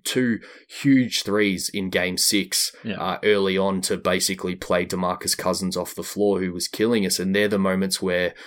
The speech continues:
Speaker 1: you kinda go, "You know what? Like, I know it's frustrating at times, but it, it must be just a huge joy for these guys to play for Monty Williams," because they just go out and, and play for him every minute of every game.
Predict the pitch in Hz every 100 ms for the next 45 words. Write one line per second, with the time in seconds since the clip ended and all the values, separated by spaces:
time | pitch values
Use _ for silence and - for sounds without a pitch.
0 | - 95 92 95 92 92 92 90 107 110
1 | 95 110 107 98 92 - _ - - _
2 | - 98 104 104 - - 98 - 104 98
3 | 92 65 - 92 87 90 - 90 - -
4 | 101 98 104 98 107 104 - 101 95 90
5 | - _ - 107 - 90 87 - 127 110
6 | 92 - 95 98 98 98 90 90 90 -
7 | 90 90 - 90 - 90 92 95 92 90
8 | - 90 92 90 80 - 92 95 98 95
9 | 98 - 90 90 90 92 90 82 - 90
10 | 82 - 95 95 - 92 87 90 87 90
11 | 87 90 87 82 90 82 71 82 95 82